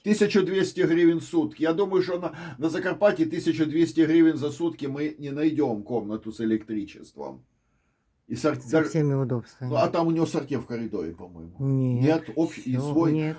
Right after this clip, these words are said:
Speaker 1: От бачите, єдине, куди ми можемо переселитися, це Васін салон, де вона ісцеляє. Але ж там світла не буде. Так ось, в Закарпатті нам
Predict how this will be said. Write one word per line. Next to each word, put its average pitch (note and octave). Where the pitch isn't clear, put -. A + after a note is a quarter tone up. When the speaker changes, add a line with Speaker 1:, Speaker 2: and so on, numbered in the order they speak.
Speaker 1:
От D#3
бачите, D#3+
єдине, B3
куди A#3
ми A3
можемо G3+
переселитися, F3
це G#3
Васін F#3+
салон, G3
де C#3
вона D#3
ісцеляє. B2+
Але A#3+
ж A3
там G3
світла -
не E3
буде. -
Так G3+
ось, E3
в B3+
Закарпатті G#3
нам D#3